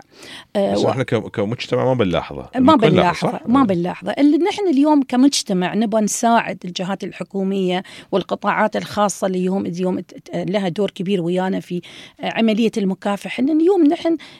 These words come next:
Speaker 1: نحاول، آه، بيوتنا اليوم، نبتدي من بيوتنا، بيوتنا تكون نظيفة، ما فيها التخزين هذا، ما يكون في مياه راكدة. ترى ال-، ال-، أنواع البعوض هاي، يعني، لو قطرة ماي، قطرة واحدة من الماي، ممكن اليوم إن هي ب-،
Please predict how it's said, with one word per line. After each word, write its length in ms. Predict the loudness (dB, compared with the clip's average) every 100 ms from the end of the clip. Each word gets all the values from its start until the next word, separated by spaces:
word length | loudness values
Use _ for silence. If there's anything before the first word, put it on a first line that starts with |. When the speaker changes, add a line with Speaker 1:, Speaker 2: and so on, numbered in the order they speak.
| _
Speaker 1:
نحاول، 680 | -2 0 2 4 4 4 2 0 -14 _ -10
آه، 180 | -8 -6
بيوتنا 500 | -2 6 6 6 2
اليوم، 240 | -2 2 0
نبتدي 280 | 2 -2
من 180 | 0 0
بيوتنا، 540 | 0 0 0 -2 -8 -4
بيوتنا 420 | -2 -4 -2 -4
تكون 320 | -2 -2 -2
نظيفة، 580 | -2 -4 -6 -6 -4 -2
ما 180 | 0 -2
فيها 240 | -4 -6
التخزين 680 | -6 -8 -8 -8 -4 -2 -2
هذا، 380 | -2 -4 -4 -6 -6 -18 -12 -4
ما 80 | -4
يكون 180 | 0 -2
في 220 | 0 -2
مياه 380 | 0 0 -2 -2
راكدة. 420 | -4 -4 -4 -6
ترى 360 | -6 -6 -4 -6 -14 -20 -10
ال-، 220 | -8 -6
ال-، 280 | -8 -8 -6
أنواع 340 | 0 2 2 4
البعوض 400 | 4 4 0 -2 -4
هاي، 240 | -6 -4
يعني، 260 | -4 -4 -4
لو 240 | -4 -4 -2
قطرة 440 | -4 0 0 2
ماي، 400 | 2 2 0 -4 -2
قطرة 260 | -2 0 -2
واحدة 500 | 0 -2 -4 -6 -4
من 180 | -2 -2
الماي، 420 | 0 2 2 0 -6 -20 -20 _
ممكن 340 | 2 4 2
اليوم 360 | 2 4 2 0
إن 80 | 0
هي 240 | 0 -2
ب-، 120 | -4